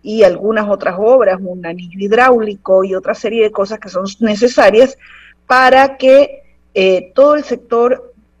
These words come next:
de más al fondo en el noroeste, hablemos de Monte Sinaí, de todas esas partes, puedan tener agua suficiente. Entonces, eh, se está trabajando en eso,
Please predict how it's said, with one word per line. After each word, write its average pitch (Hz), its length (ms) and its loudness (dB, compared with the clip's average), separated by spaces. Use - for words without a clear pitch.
de 214 420 0
más 285 480 -6
al 262 160 0
fondo 285 420 -4
en 196 80 -4
el 185 140 -8
noroeste, 180 500 -2
hablemos 190 360 -10
de 185 60 2
Monte 170 300 -10
Sinaí, 170 640 0
de 175 140 0
todas 226 260 0
esas - 160 -12
partes, 254 460 -4
puedan 262 380 2
tener 233 480 -6
agua 214 460 -2
suficiente. 185 840 -4
Entonces, 262 880 2
eh, 202 460 0
se - 140 -6
está 208 260 -4
trabajando 220 500 -4
en 196 100 -4
eso, 196 420 -4